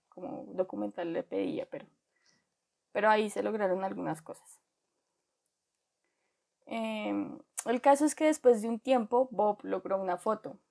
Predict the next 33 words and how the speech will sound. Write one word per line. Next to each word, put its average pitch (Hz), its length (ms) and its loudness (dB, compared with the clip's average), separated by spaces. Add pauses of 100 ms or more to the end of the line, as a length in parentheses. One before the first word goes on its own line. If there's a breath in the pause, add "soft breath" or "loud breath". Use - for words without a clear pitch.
(160)
que - 120 -10
se 196 120 -2
convirtió 202 360 -4
en 190 80 -8
portada 202 380 0
de 208 60 2
la 208 120 2
revista, 240 600 -2 (1040)
y 226 440 -2
lo 214 120 -2
más 220 240 0
importante 240 520 -4
de 208 60 -4
esta 208 180 -6
imagen 214 400 -4
radica 202 560 -4 (580)
en 220 140 -6
que 214 100 -6
nadie 214 280 -2
en 226 100 0
Occidente 262 800 0
había 214 280 4
visto 202 560 -2
a 208 80 -2
un 220 220 -2
humano 226 320 0
interactuar 220 640 -2
de 202 180 -2
esa 196 200 -6
forma 190 320 -2
con 202 140 -8
un 190 120 -4
gorila. 175 400 0